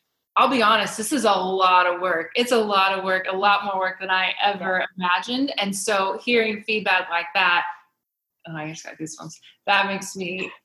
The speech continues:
Speaker 1: want to keep moving forward and not just throw in the towel and be like, "You know what? I tried. This is too hard on me, too hard." <laughs> And so I,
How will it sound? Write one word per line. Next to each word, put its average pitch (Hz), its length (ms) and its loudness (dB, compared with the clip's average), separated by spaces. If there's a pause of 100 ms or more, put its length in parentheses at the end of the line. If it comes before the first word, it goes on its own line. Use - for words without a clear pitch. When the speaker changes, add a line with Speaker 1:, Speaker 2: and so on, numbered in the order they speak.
(240)
Speaker 1:
want 208 360 4
to 214 100 -4
keep 196 260 -8
moving 180 380 -6
forward 175 480 -2
and 175 240 -6
not 190 340 0
just 214 260 -2
throw 247 200 2
in 247 80 6
the 247 80 6
towel 214 400 6
and 196 80 0
be 202 80 -2
like, 208 240 2
"You 262 80 2
know 277 140 2
what? 285 220 4
I 262 160 2
tried. 220 480 4
This 220 160 -6
is 214 360 -6 (280)
too 330 160 2
hard 285 260 8
on 240 220 4
me, 247 380 2
too 254 220 -2
hard." 240 220 2 (120)
<laughs> - 180 -2 (680)
And 220 120 0
so 220 200 2
I, 208 160 4